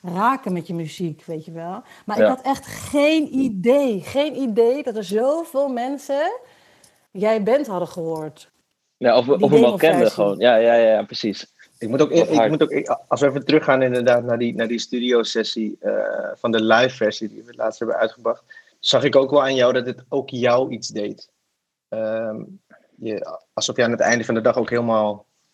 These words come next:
Speaker 3: op was, eh, in je energie. Eh, en volgens mij vertelde je me toen ook van, "Hey, ja, ik, eh, ik, ik ga gewoon echt, ik, ik ben dit nummer nu aan het zingen, maar ik ga echt terug in de tijd." Wat, wat, wat ging er toen door je heen toen je dat nummer in, in de studio opnieuw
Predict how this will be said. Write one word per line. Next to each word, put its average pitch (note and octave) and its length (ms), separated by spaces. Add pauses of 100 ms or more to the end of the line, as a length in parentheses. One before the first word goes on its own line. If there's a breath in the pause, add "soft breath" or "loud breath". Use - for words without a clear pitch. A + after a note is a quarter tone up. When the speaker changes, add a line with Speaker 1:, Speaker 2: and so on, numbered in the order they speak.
(180)
Speaker 3:
op A#2 220
was, - 460 (440)
eh, G#2 340
in A2+ 120
je G#2+ 100
energie. A2 640 (400)
Eh, G2+ 360
en G#2+ 80
volgens A2+ 220
mij G#2+ 160
vertelde G#2+ 360
je A2 60
me G#2+ 120
toen A2+ 180
ook A2 180
van, A2+ 120
"Hey, A2 160
ja, G#2+ 200
ik, - 200
eh, - 120 (140)
ik, - 180
ik - 160
ga A2+ 140
gewoon A#2 220
echt, - 380 (640)
ik, - 140 (120)
ik G#2+ 180
ben A#2 140
dit A2+ 100
nummer C3+ 200
nu A#2 120
aan G#2+ 100
het G#2+ 120
zingen, A2 220
maar A2 100
ik - 80
ga - 120
echt A#2+ 220
terug B2+ 200
in A2+ 100
de A2 80
tijd." A2 400 (440)
Wat, A#2 380
wat, C3 180
wat B2+ 160
ging C#3 160
er C3+ 60
toen C3+ 140
door C3 100
je B2+ 100
heen B2+ 140
toen A#2 120
je A#2 100
dat A2+ 100
nummer A2+ 260
in, A#2 160
in A#2 80
de G#2+ 60
studio A2+ 380
opnieuw A2 300